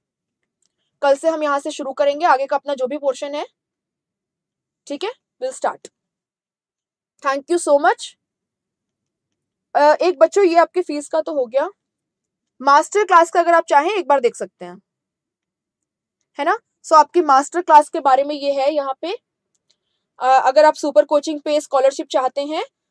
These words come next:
तो you can join me सिक्स पी एम पे, टेक्स्ट बुक की ऐप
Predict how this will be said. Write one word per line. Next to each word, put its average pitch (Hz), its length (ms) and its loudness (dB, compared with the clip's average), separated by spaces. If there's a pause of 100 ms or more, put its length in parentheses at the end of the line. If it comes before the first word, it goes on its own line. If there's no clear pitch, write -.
(100)
तो 294 60 -6
you 277 120 -6
can 302 200 -4
join 269 360 2
me 359 120 -4 (600)
सिक्स - 320 -8
पी 254 220 -10
एम 202 120 -10
पे, 196 160 -18 (880)
टेक्स्ट 277 240 4
बुक 285 160 -8
की 311 120 -10
ऐप 233 140 0